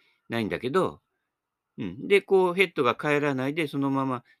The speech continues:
たすき掛けに当たるので、でもそれだとちゃんと、そうだね、右、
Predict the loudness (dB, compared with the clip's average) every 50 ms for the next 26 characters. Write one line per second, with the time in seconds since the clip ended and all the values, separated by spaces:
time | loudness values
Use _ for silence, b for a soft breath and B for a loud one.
0 | _ -6 -6 -6 -4 -6 -4 -2 0 0 0 -2 -2 -2 -4 -2 -2 -4 -2 -2
1 | -4 -4 -4 -6 -8 -8 -8 -4 -2 -2 -2 -2 -6 _ _ _ _ _ _ _
2 | _ _ _ _ _ _ _ _ _ _ _ _ _ _ _ _ _ _ _ _
3 | _ _ -2 0 2 2 4 6 6 6 6 6 4 2 2 4 2 2 2 2
4 | 0 -2 -2 -2 -2 0 2 4 4 4 2 -4 _ _ _ _ _ _ _ _
5 | _ _ _ _ _ _ _ _ -4 0 2 2 2 2 2 0 0 -2 -2 -4
6 | -4 -4 -2 -4 -4 -6 -10